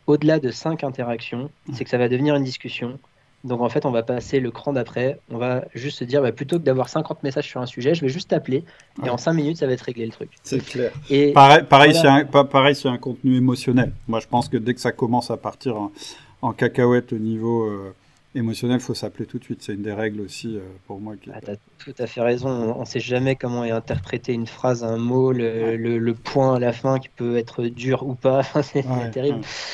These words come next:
Speaker 1: Euh,
Speaker 3: On n'a pas les
Speaker 1: ouais,
Speaker 3: mêmes
Speaker 1: et puis
Speaker 3: sensibilités, on n'est pas dans le même contexte, euh, clairement.
Speaker 1: Ouais,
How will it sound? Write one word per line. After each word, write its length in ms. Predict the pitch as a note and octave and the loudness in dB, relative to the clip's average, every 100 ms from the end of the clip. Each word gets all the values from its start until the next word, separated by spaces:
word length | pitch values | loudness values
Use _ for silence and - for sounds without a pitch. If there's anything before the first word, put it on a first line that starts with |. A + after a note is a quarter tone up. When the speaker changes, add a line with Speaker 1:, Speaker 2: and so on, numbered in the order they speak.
| - _ B2+ | -14 _ 0
Speaker 1:
Euh, 360 | A#2+ A#2 A#2 A#2 | 2 4 4 4
Speaker 3:
On 40 | |
n'a 100 | C3 | 4
pas 140 | B2 C#3+ | 6 8
les 60 | |
Speaker 1:
ouais, 60 | C3+ | 8
Speaker 3:
mêmes 40 | C3 | 6
Speaker 1:
et 20 | |
puis 60 | C3+ | 4
Speaker 3:
sensibilités, 920 | B2+ C3 B2 A#2 A2+ - B2+ C3+ C3 | 0 0 -2 0 -2 0 4 6 6
on 100 | B2 | 4
n'est 80 | A2 | 0
pas 160 | B2 | 0
dans 120 | A#2+ A#2 | 2 2
le 60 | |
même 120 | A#2 A2 | 0 0
contexte, 640 | C3+ - A#2+ B2 - - | 0 0 -2 -2 -4 -14
euh, 200 | G#2 G2 A2 A#2 _ _ _ _ _ _ _ | -14 -12 -18 -20 _ _ _ _ _ _ _
clairement. 240 | A2+ A#2 | -10 -6
Speaker 1:
Ouais, 160 | A2+ | -8